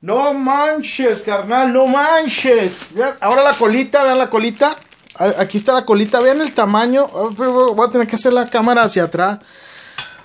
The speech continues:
Yo creía que no, pero vean este, vean esta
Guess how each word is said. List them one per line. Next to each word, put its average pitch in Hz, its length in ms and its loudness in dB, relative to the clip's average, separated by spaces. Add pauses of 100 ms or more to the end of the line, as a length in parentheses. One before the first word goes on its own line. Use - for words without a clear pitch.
(280)
Yo 156 160 -2
creía 220 220 2
que 220 120 2
no, 202 160 2
pero 214 240 4
vean 226 300 2
este, 226 400 -4 (320)
vean 220 220 -2
esta 226 480 -4